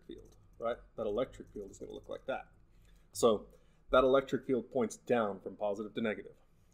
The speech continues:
So as that current gets bigger, that field, that electric field gets larger, and that electric field around in the wire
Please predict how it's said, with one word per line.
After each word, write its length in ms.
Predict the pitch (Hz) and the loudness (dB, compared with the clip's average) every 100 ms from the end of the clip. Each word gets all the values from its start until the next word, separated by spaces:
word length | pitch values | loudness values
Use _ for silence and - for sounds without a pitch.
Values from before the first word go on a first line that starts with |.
| _ _ | _ _
So 360 | - 131 117 - - | 4 6 6 4 -6
as 340 | 147 160 143 139 | 0 2 2 2
that 240 | 135 - | 0 0
current 420 | - 156 123 107 | 2 4 4 2
gets 180 | 117 - | -4 -6
bigger, 500 | - 165 127 104 92 - _ _ _ - | 0 2 4 0 -4 -14 _ _ _ -2
that 280 | 131 - - | -2 -2 -10
field, 540 | 185 190 131 107 104 113 | -6 2 4 4 2 0
that 120 | 117 | 2
electric 460 | 113 165 - 120 | 4 2 0 -6
field 300 | - 113 104 | -4 -4 -4
gets 220 | 110 - 117 | -6 -10 -4
larger, 560 | 113 135 123 104 90 - | 4 6 4 0 -8 -6
and 100 | 120 | -2
that 80 | 113 | 0
electric 460 | 110 135 - - | 0 0 -6 -4
field 240 | 147 139 123 | 0 0 2
around 300 | 123 120 120 | 2 2 0
in 160 | 139 131 | 0 2
the 60 | |
wire 440 | 117 127 127 104 | 2 2 2 2